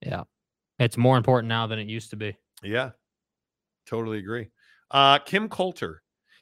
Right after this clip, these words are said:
Speaker 2: "Eat your heart, Monty and Jake. I'm on the rage. I'm on the Ironwood Range here at Anthem Country." Wow, let's go.
Speaker 1: Okay.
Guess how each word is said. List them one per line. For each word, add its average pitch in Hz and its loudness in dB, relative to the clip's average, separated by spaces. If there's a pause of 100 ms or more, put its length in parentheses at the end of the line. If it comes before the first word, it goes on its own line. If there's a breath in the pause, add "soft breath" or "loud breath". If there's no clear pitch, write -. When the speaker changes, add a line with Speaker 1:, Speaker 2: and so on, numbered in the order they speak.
(120)
Speaker 2:
"Eat 196 -6
your 196 4
heart, 180 2
Monty 131 -2
and 107 -6
Jake. 104 -4 (100)
I'm 160 -2
on 170 2
the 151 2
rage. 139 0
I'm 151 2
on 160 2
the 147 -2
Ironwood 147 0
Range 139 -2
here 139 -2
at 127 -2
Anthem 147 -2
Country." 143 -8
Wow, 143 6
let's 135 -2
go. 143 0
Speaker 1:
Okay. 294 0